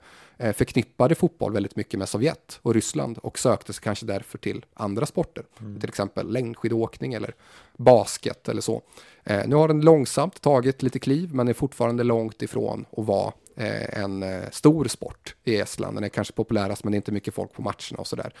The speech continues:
Speaker 1: Man har Ragnar Klavan ute i världen, lite som en ambassadör. Några ester i Allsvenskan, du minns?
Speaker 2: Eh,
Speaker 1: Det är inget man kan begära att någon ska
Speaker 2: nej.
Speaker 1: kunna. Ja, vi hade en Slim Lutz, eh, som
Speaker 2: Ja.
Speaker 1: gjorde några, eh, backmatcher för Janne i Norrköping, tror jag.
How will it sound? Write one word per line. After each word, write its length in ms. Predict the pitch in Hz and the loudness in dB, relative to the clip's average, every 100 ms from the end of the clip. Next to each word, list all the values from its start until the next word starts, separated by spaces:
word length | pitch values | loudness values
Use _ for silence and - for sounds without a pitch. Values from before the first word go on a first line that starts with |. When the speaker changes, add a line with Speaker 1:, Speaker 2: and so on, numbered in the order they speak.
| - | -16
Speaker 1:
Man 120 | - 110 | 0 6
har 120 | 135 | 8
Ragnar 240 | 147 151 | 8 6
Klavan 520 | 156 156 131 123 160 190 | 2 2 4 4 2 2
ute 240 | 135 - | 0 2
i 40 | 139 | 6
världen, 400 | 131 120 151 156 | 6 6 2 0
lite 160 | 135 | -6
som 140 | - 131 | -2 -2
en 80 | |
ambassadör. 540 | 131 131 123 131 123 165 - - - - | 0 0 2 4 4 2 -4 -20 -20 -10
Några 160 | - 127 | 2 2
ester 400 | 165 151 - 151 | 4 0 2 6
i 40 | |
Allsvenskan, 600 | 165 143 - 123 - 156 196 | 6 6 4 2 4 2 2
du 100 | - | 2
minns? 340 | 170 190 - - _ | 6 6 2 -10 _
Speaker 2:
Eh, 60 | 151 | -10
Speaker 1:
Det 40 | 131 | -6
är 440 | 123 123 123 120 | -2 -2 2 6
inget 220 | 113 110 | 6 6
man 120 | 113 | 4
kan 160 | 107 110 | 4 6
begära 360 | 113 107 98 107 | 8 8 8 6
att 100 | - | 0
någon 140 | 104 | -4
ska 200 | - 104 | -2 -2
Speaker 2:
nej. 420 | 131 127 107 110 | -2 0 -2 4
Speaker 1:
kunna. 260 | - 117 104 101 - - - | 8 8 8 0 -10 -20 -10
Ja, 60 | - | 0
vi 60 | |
hade 180 | 110 135 | 2 6
en 220 | 123 131 | 6 6
Slim 460 | 131 - 139 156 165 | 2 2 4 6 6
Lutz, 640 | 151 160 - - - - | 6 4 2 -2 0 2
eh, 460 | 156 131 147 139 131 | 2 0 -4 0 0
som 160 | - | 2
Speaker 2:
Ja. 60 | 143 | 4
Speaker 1:
gjorde 180 | 139 131 | 6 6
några, 440 | 131 131 131 135 | 8 8 6 4
eh, 160 | 127 123 123 135 135 | 0 -6 -8 -10 -4
backmatcher 640 | 135 165 - 147 135 - | 0 0 2 0 0 0
för 100 | 139 | 2
Janne 320 | 139 151 120 135 | 6 6 6 6
i 40 | |
Norrköping, 540 | 147 131 - 117 143 151 | 6 6 4 0 0 -2
tror 140 | |
jag. 80 | 123 | -2